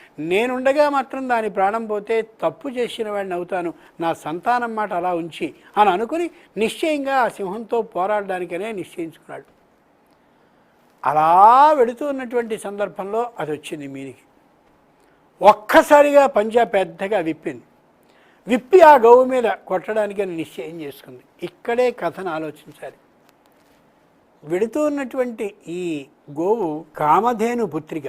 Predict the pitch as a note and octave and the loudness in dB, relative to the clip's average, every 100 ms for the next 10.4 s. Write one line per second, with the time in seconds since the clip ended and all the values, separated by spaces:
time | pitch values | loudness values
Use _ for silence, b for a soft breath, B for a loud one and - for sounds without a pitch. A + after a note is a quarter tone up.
0 | - - D3 D#3 G3+ G3+ F#3+ D#3+ D3 D3+ | -16 -10 -8 -6 -8 -8 -8 -8 -10 -14
1 | - _ _ _ _ _ b b b b | -18 _ _ _ _ _ b b b b
2 | _ G#3 A3 C#4+ D#4 C4 G3+ A3 D4 C4 | _ 4 6 4 0 2 6 8 6 2
3 | G#3 G#3 C4+ D4+ - B3+ B3+ B3+ B3 A#3+ | 0 -4 -10 -10 -10 2 4 6 2 0
4 | A3+ G#3 - F3+ F3+ - A#3 G3 C3+ B2 | -4 -6 -4 -4 -4 -8 -6 -6 -10 -18
5 | _ - C3+ C#3 C#3 F#3+ D#3+ A#2+ _ _ | _ -6 -6 -4 -4 -4 -6 -10 _ _
6 | _ b b b b b b _ D#3 D3 | _ b b b b b b _ -16 -8
7 | F#3+ B3 E4 D#4+ E4 D4 C#4+ C#4 B3 B3+ | -2 0 0 0 -2 -2 -4 -6 -4 -4
8 | B3 A#3 F3 D#3 G#3+ B3+ C4 C4+ - G#3 | -2 -4 -2 2 6 6 6 4 2 0
9 | A3+ A#3+ A#3+ A3+ E3 - G3 - - D4+ | 0 2 2 2 -2 -2 -2 -2 -6 -2
10 | B3+ A3 A#3+ A#3 | -2 -4 -4 -2